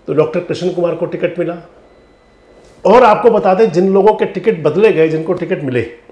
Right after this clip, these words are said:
रेवाड़ी का टिकट मिला लक्ष्मण यादव को। जहां से वो पहले विधायक थे, वहां से उनका टिकट काटा गया और उनको भेजा गया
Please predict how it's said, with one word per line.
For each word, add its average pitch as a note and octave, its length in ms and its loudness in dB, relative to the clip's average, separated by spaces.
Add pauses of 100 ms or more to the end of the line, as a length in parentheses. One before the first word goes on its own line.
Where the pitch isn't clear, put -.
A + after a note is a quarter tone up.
(1300)
रेवाड़ी F3+ 460 6
का B3+ 120 4
टिकट A3+ 360 2
मिला G#3 260 4
लक्ष्मण G#3 500 2
यादव A#2+ 340 4
को। F#2 180 -12 (920)
जहां C3+ 220 4
से G#3+ 120 2
वो G#3 80 4
पहले F#3 320 2
विधायक E3 460 2
थे, G3+ 60 -2
वहां D3+ 240 -4
से E3+ 100 -2
उनका E3 200 -2
टिकट D#3+ 300 -6
काटा C3+ 340 -4
गया E3 260 -4
और D3 140 -6
उनको C#3 260 -10
भेजा A2 340 -6
गया C3+ 260 0